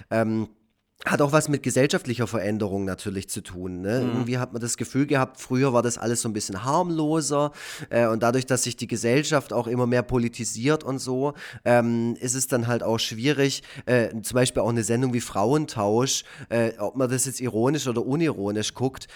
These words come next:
Speaker 2: Ja.
Speaker 1: äh, ist schwierig, das in noch irgendeiner Weise irgendwie geil zu finden, weil man einfach weiß, was da für Mechanismen dahinter stehen,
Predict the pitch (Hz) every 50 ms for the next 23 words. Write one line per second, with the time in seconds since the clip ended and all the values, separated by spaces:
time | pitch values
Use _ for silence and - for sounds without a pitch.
0 | - - - 110 110 113 117 113 110 - 113 120 95 95 123 120 - - - 123
1 | 131 156 180 156 151 139 - - 123 - - 127 127 123 110 - 117 120 143 147
2 | 147 151 156 135 120 117 117 127 147 156 147 131 135 131 127 123 120 107 127 123
3 | 131 127 117 117 - 113 110 123 147 165 160 - - 131 - - 117 117 113 104
4 | 104 127 113 120 113 117 110 - 123 135 135 - 123 98 92 104 113 131 147 -
5 | - 123 117 - - 113 - - 113 107 110 - 110 101 104 123 - - 165 151
6 | 127 123 107 104 110 107 101 104 101 - - - 107 110 113 110